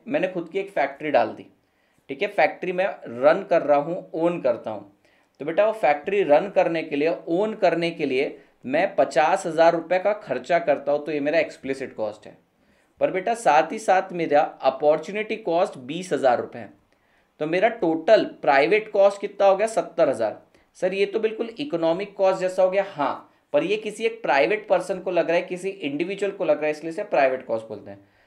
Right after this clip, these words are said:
अब बात करते हैं social cost की। सोशल कॉस्ट में क्या आता है बेटा?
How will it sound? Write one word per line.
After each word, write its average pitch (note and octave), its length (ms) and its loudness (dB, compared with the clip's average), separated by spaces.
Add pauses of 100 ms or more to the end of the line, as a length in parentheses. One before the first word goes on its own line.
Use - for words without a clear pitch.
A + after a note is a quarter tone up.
(180)
अब - 100 2
बात G3 260 6
करते A3+ 220 -2
हैं A#3+ 80 0
social F3+ 400 -2
cost B2+ 280 0
की। G#2+ 220 -16 (360)
सोशल F3+ 420 0
कॉस्ट A3 320 0
में A3+ 160 -6
क्या G3+ 140 4
आता F#3+ 180 4
है D3 80 6
बेटा? C3+ 200 2